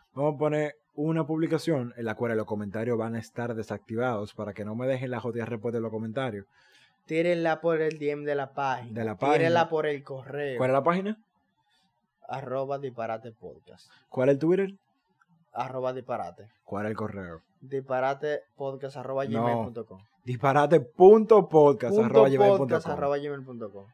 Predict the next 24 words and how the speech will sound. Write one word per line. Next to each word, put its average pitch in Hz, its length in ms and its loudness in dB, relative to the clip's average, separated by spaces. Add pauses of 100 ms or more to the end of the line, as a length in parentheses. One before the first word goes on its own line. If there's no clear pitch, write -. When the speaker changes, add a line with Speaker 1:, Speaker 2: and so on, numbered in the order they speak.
(120)
Speaker 1:
Ok. 113 240 -6 (220)
Nada, 143 440 0
nada 131 260 -2
más 165 120 0
que 156 80 0
agregar, 147 300 2
¿verdad? 160 340 -2
Speaker 2:
No, 170 200 -4
un 190 80 -6
millón 170 220 -6
de 156 80 -2
gracias. 175 420 -2
Speaker 1:
Sí, 196 380 -2
eh, 107 680 -4
son 120 360 -4
las 127 280 2
una 160 180 4
y - 20 4
cuarenta 165 300 6
y - 20 -2
tres 160 160 6
de 160 60 10
la 160 80 8
mañana. 147 540 0